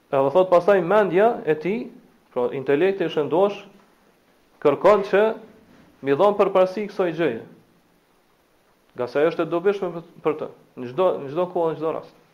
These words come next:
ose në këtë dunjë ose në ahiret. Prandaj thot kur mendja e tij i jep përparësi këtyre gjërave, pra urdhnave të Allahut subhanahu wa taala kështu më radh, atëherë thot ajo,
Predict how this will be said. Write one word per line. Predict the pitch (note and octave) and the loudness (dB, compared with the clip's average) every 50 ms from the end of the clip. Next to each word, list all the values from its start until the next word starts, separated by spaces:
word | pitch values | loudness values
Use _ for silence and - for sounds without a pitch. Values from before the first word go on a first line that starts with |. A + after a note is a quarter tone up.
| _ _ - | _ _ -6
ose | - G3 - G3+ | -6 -4 -4 -4
në | G3 G#3 | -4 -4
këtë | F#3+ - | -4 -4
dunjë | F3+ F3+ F#3 F#3+ F3+ | -4 -4 -2 -2 -2
ose | E3+ E3+ D3+ C#3 | -4 -4 -6 -6
në | C#3 C3+ | -8 -8
ahiret. | - - C3 - - - _ _ _ _ _ _ _ _ _ _ _ _ _ _ _ _ _ _ _ | -8 -10 -14 -14 -14 -18 _ _ _ _ _ _ _ _ _ _ _ _ _ _ _ _ _ _ _
Prandaj | - B2+ C#3 E3+ F3+ F3 | -2 0 2 4 4 4
thot | F#3+ - - E3+ | 2 0 0 -2
kur | D#3+ D#3+ | -2 0
mendja | F3 G#3+ A3 G#3+ G#3 G3 | 2 2 2 4 2 2
e | G3 | 0
tij | G#3 G#3 F#3 | -2 -6 -6
i | D3+ B2 A#2+ D#3 F#3+ | -6 -6 -4 -2 0
jep | G#3 G3+ G#3 | 0 0 0
përparësi | F#3+ - F#3+ F3+ F3 F3+ - G3 E3 - | -2 0 0 0 -2 -2 -6 -10 -10 -6
këtyre | - D3+ D3 C#3 A#2+ | -4 -4 -2 -2 -2
gjërave, | C3 C3+ D3 D3+ E3+ F#3 - - - _ _ _ _ _ _ _ _ _ - | -2 -4 -4 -4 -6 -6 -10 -14 -18 _ _ _ _ _ _ _ _ _ -8
pra | - A#2+ - | -6 -6 -4
urdhnave | D3 E3 E3 D3+ C#3+ C#3+ C#3 C#3 | -2 -4 -4 -4 -4 -6 -4 -4
të | C#3 | -4
Allahut | C3+ C#3 C3 B2+ B2+ | -4 -2 -2 -4 -4
subhanahu | - - C#3 C3+ C3 | -8 -12 -10 -10 -10
wa | |
taala | B2 B2 - | -10 -10 -10
kështu | - C#3 C3 | -10 -10 -8
më | C3+ D3+ | -6 -2
radh, | E3+ F3+ F3+ E3+ | 0 2 2 2
atëherë | E3 F#3+ F#3+ F#3 F#3+ | 2 2 0 2 2
thot | G3+ G3 F#3+ F#3 F3 | 0 0 2 2 2
ajo, | F#3 G3+ G#3 | 4 4 2